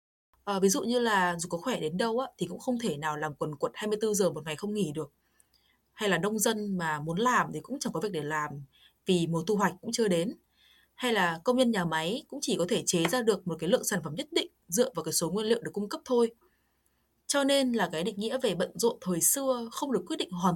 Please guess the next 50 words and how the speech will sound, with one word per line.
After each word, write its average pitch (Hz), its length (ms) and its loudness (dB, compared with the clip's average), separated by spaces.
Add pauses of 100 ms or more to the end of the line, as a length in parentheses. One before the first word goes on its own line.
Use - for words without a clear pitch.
toàn 165 260 0
bởi 156 140 -6
họ. 170 280 -6 (520)
Cho 240 120 -2
nên 226 140 4
là 175 80 2
họ 185 240 0
cũng 247 260 -2
hiếm 190 220 4
khi 285 300 -4
tự - 160 -8
tạo 226 100 0
áp 311 200 -4
lực 247 100 0
cho 208 120 -4
chính 165 140 -4
mình 208 240 -2 (260)
là 165 280 2
mình 170 160 2
phải 151 120 -4
bận 175 220 -4
rộn 208 180 -2
hơn 226 240 0
để 170 120 -4
thành 151 140 -8
công 208 160 -4
hơn 220 420 0
hay 208 100 -8
là 151 340 -4
kiểu 165 140 0
kiểu 151 140 -4
đấy, 170 240 0
cái 180 80 -8
tâm 202 120 2
lý 165 120 2
self-help 220 340 2
ấy. 349 160 -10 (540)
Tại 190 120 -2
vì 185 100 6
ngày 170 160 2
xưa 226 300 4
thì 190 120 0
hầu 170 120 4
hết 269 140 0
mọi 233 100 -4
người 165 240 0
cũng 269 360 -8 (200)
chưa 254 320 2
có 160 160 -4
đủ 180 420 -4